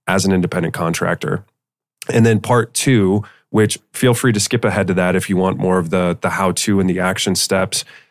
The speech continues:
That is gonna be where we focus in on three out of these eight key areas we identify in the first half. And these are the three that we see more people struggle with, and the three areas that Dave and I struggled with the most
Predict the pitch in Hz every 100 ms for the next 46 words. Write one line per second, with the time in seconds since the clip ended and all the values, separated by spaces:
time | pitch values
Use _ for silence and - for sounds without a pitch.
0 | _ - 113 120 120 117 98 110 104 101
1 | 101 95 92 107 98 98 - 98 98 -
2 | 95 92 - - 90 98 107 120 101 101
3 | 87 98 92 - 101 104 - - 101 92
4 | 95 95 90 85 92 90 90 92 90 -
5 | 95 90 90 90 87 - 101 95 90 87
6 | 92 - _ _ _ _ _ 104 98 113
7 | 107 117 101 98 95 104 92 90 92 92
8 | - 101 92 90 95 - 98 95 87 -
9 | 92 92 98 110 107 98 - 101 95 92
10 | - 110 107 101 101 98 85 95 92 -
11 | 101 101 104 95 95 - 98 95 87 92
12 | 85 92 90 90 98 127 -